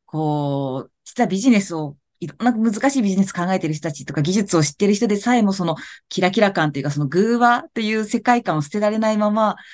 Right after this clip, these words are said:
もしかしてビジネスを考えてしまっているのだろうか、みたいな疑問をちょっと感じてしまった時間だったんですけれども、村上さんにそのあたりの、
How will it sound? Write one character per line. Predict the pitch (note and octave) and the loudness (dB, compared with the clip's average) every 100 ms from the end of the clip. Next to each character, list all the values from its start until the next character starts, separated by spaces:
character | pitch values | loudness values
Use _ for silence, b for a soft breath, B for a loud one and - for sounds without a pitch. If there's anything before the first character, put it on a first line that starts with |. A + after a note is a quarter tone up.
| B | B
も | F#3+ F#3+ | -8 -6
し | |
か | - | -6
し | D#3+ | -6
て | D#3 | -4
ビ | D3+ | -4
ジ | F3 | -2
ネ | E3+ | -2
ス | D3+ | -2
を | |
考 | C#3+ D#3 | -4 -4
え | E3+ | -4
て | D3 | -4
し | D#3+ | -2
ま | D#3 | -2
っ | |
て | D#3 | 0
い | |
る | D#3 | 0
の | D3+ | 0
だ | D#3 | 2
ろ | D#3+ F3+ | 2 0
う | |
か、 | D#3 D#3+ - | 0 -4 -4
み | D#3 | -4
た | D#3+ | -2
い | D3 | 0
な | D3 | -2
疑 | C#3+ | -4
問 | D3 D#3 | -4 -2
を | D3+ | -4
ち | D3+ | -4
ょ | |
っ | - | -8
と | - | -6
感 | D#3 C#3 | 0 0
じ | - | -2
て | |
し | C#3 C#3 | -4 0
ま | C#3 | 0
っ | C3+ _ | -2 _
た | C#3+ C3 - B B B B | -2 -2 -2 B B B B
時 | - | -8
間 | D3 C#3+ | 2 4
だ | C#3+ | 4
っ | C#3+ | 2
た | C#3+ | 0
ん | C#3 | -2
で | C#3 | -2
す | |
け | - | -4
れ | C#3 | -4
ど | C#3 | -2
も、 | C#3 C#3 | -4 -6
村 | D#3 D#3 | -6 -2
上 | D3 D3+ | 0 0
さ | D#3 D3+ | 0 0
ん | |
に | D3 D3 | 2 0
そ | C#3+ | -4
の | D#3 D3+ | -2 -2
あ | |
た | B2 | -2
り | B2 | -4
の、 | G2 G#2+ | -4 -10